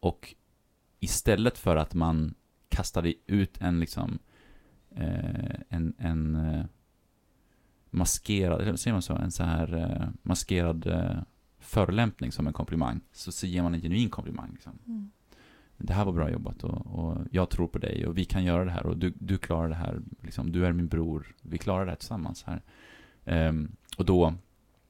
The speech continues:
Speaker 1: de tyckte att jag var jättelöjligt i början. Ehm,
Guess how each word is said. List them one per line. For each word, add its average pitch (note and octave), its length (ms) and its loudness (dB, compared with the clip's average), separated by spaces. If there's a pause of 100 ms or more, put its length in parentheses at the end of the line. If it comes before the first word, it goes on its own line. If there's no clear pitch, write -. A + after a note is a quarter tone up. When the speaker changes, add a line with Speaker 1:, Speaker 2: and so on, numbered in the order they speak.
(220)
Speaker 1:
de F2 200 2
tyckte - 200 -2
att - 100 -8
jag E2+ 100 0
var - 80 -2
jättelöjligt E2+ 480 -2
i - 40 0
början. - 360 -2 (240)
Ehm, - 540 -4